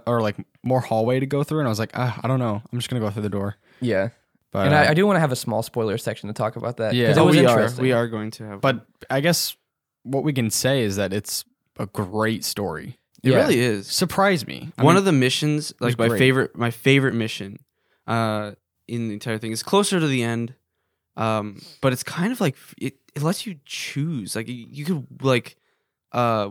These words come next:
Speaker 3: wander around, like, free roam around this, like,
Speaker 1: Oh,
Speaker 3: facility.
Speaker 1: yeah.
Speaker 2: So basically,
Speaker 1: The
Speaker 2: you,
Speaker 1: hub
Speaker 2: you
Speaker 1: area?
Speaker 2: make a choice. No, no, the K J B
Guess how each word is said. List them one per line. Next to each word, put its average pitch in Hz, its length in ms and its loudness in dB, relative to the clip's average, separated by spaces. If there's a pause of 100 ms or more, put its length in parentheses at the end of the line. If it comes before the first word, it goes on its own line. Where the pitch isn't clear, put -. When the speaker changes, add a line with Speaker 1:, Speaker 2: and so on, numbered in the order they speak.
Speaker 3:
wander 135 480 4
around, 113 240 0
like, 90 160 -12
free 151 260 0
roam 120 320 4
around 110 240 -2
this, 110 300 -10
like, 104 260 -8 (500)
Speaker 1:
Oh, 131 120 -2
Speaker 3:
facility. 156 580 4
Speaker 1:
yeah. 113 80 -8
Speaker 2:
So 139 280 -2 (140)
basically, 160 360 2
Speaker 1:
The 151 60 2
Speaker 2:
you, 135 60 2
Speaker 1:
hub 123 180 2
Speaker 2:
you 147 80 4
Speaker 1:
area? 139 140 4
Speaker 2:
make 147 220 2
a 160 60 2
choice. - 640 -4 (360)
No, 147 80 4
no, 131 300 2 (100)
the 110 320 0
K 139 160 -4
J 120 140 -2
B 113 320 -8